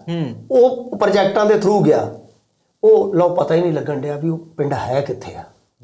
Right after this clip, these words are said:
Speaker 1: ਲਓ।
Speaker 2: ਉਹਦੀ ਕਾਗਜ਼ਾਂ 'ਚ ਪੰਚਾਇਤ ਵੀ ਬਣ ਗਈ, ਉਹਦੀ ਮਤਲਬ ਕਿ ਗ੍ਰਾਂਟ ਜਿਹੜੀ ਆ ਉਹ ਵੀ ਭਿਜਵਾ ਦਿੱਤੀ ਗਈ,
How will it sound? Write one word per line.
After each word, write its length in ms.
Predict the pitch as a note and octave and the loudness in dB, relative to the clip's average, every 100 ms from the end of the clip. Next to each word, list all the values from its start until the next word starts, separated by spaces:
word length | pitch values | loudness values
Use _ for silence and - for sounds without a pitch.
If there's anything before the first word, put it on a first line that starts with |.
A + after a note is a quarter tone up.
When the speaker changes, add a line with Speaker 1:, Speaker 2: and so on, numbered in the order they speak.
| A2 G#2+ | -12 -10
Speaker 1:
ਲਓ। 380 | G#2 F2 - - _ _ _ | -12 -14 -16 -20 _ _ _
Speaker 2:
ਉਹਦੀ 240 | F3 F#3 G3 | 2 2 2
ਕਾਗਜ਼ਾਂ 460 | E3+ E3 E3+ F3+ | 2 2 2 0
'ਚ 100 | E3+ | -2
ਪੰਚਾਇਤ 520 | D#3+ D#3 C#3+ D3 D3+ F#3 | -2 -2 2 2 2 0
ਵੀ 140 | A3+ | 0
ਬਣ 220 | G3+ G#3+ | 0 2
ਗਈ, 440 | G#3+ A#3+ E3+ - - - _ _ _ _ _ _ _ _ _ _ _ | 2 2 2 -2 -8 -20 _ _ _ _ _ _ _ _ _ _ _
ਉਹਦੀ 560 | G3+ F#3+ G3 G3 D#3 - | 4 4 4 2 2 0
ਮਤਲਬ 480 | D#3+ D#3+ F#3 E3+ E3 | -2 -2 2 2 2
ਕਿ 380 | F3 D#3+ G#2+ - - _ - C3+ | 2 2 0 -8 -18 _ -8 -2
ਗ੍ਰਾਂਟ 600 | D3+ D#3 E3+ G3 G3 F#3+ C#3+ - - | 0 2 2 2 0 2 0 -2 -6
ਜਿਹੜੀ 340 | C3+ E3 E3 D3+ | 0 2 4 2
ਆ 240 | A#2+ - | 0 -2
ਉਹ 140 | - E3 | 0 2
ਵੀ 140 | B3 | 0
ਭਿਜਵਾ 460 | B3 A#3+ A#3+ A3 D#3 | 0 2 2 2 2
ਦਿੱਤੀ 400 | D3+ E3 G#3+ G3+ | 0 0 2 4
ਗਈ, 280 | G3 E3 | 2 2